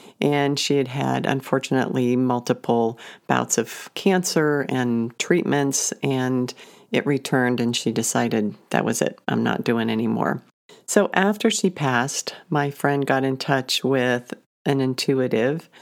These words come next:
just wanted to go check on her, see how she was doing, make sure everything went smooth, see if there were any messages that she wanted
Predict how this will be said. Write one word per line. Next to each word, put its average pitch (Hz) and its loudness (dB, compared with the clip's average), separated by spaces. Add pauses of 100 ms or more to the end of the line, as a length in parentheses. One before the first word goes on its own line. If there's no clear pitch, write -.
(220)
just 202 4
wanted 196 4
to 165 0
go 151 2
check 135 -2
on 123 -2
her, 113 -2
see - 0
how 147 4
she 139 0
was 127 0
doing, 127 2
make 120 -2
sure 120 2
everything 123 0
went 127 -2
smooth, 120 0
see - 2
if 143 -2
there 139 2
were 131 2
any 127 0
messages 120 0
that 117 0
she - 0
wanted 120 0